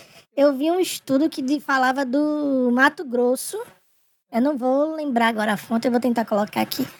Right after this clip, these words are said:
na descrição do podcast, mas dizia que era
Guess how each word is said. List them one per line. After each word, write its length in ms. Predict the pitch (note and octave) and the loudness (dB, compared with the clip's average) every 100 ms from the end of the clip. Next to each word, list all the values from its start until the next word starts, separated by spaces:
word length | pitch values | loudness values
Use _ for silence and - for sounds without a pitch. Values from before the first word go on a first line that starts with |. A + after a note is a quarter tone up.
| - - _ - | -20 -20 _ -2
na 80 | A3 | 0
descrição 480 | A3+ A#3 B3+ C4 A#3+ | 2 0 -2 -2 -2
do 80 | |
podcast, 560 | A#3 A#3 G#3+ A#3 B3+ D4 | 0 -2 0 0 0 0
mas 180 | C#4 D4+ | -2 0
dizia 240 | D4 C#4 | 2 0
que 120 | - | 0
era 180 | C#4 C#4 | 0 0